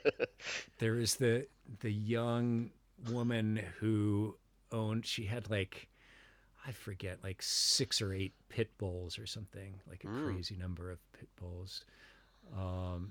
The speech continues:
Speaker 2: there's the kind of the, the gothy girl who is into, like,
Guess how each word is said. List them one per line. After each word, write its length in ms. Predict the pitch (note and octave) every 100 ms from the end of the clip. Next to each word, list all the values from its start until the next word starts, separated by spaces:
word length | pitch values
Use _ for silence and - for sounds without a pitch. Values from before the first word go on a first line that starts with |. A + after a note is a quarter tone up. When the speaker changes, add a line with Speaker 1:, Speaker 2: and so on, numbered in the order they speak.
| -
Speaker 2:
there's 240 | G#2+ G2+ -
the 60 |
kind 240 | - A2+ A2
of 80 |
the, 220 | G2 G2 - G#2+
the 100 | G2
gothy 580 | G2+ F#2 F#2+ - G2
girl 400 | F2+ F#2+ F#2+ F#2+
who 160 | F2+ F#2+
is 180 | F2+ F#2+
into, 400 | G#2 F#2 - F2+
like, 300 | F2 F2